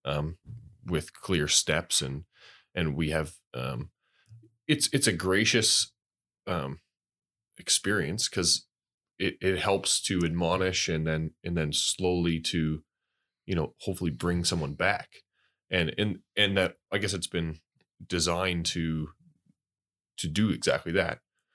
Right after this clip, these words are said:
Um, but with the withdrawal, it can be so sudden. And I find that we treat it with a little bit more of a,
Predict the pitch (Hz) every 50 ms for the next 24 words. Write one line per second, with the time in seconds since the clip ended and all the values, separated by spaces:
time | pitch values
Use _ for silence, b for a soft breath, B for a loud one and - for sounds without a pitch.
0 | _ _ _ _ - 87 85 80 76 76 82 - _ _ - 101 98 95 92 92
1 | 92 92 87 - 123 151 160 135 87 78 85 - 95 98 92 87 - - 101 80
2 | - - - 104 98 113 98 73 78 85 85 - _ - 95 87 85 85 85 -
3 | _ - _ _ _ _ _ _ _ _ _ 90 87 - 107 110 107 95 85 85
4 | 85 - - - 107 104 90 92 - - 78 80 - - - _ _ - 92 90
5 | 90 92 87 73 - - 76 82 85 82 82 78 78 76 76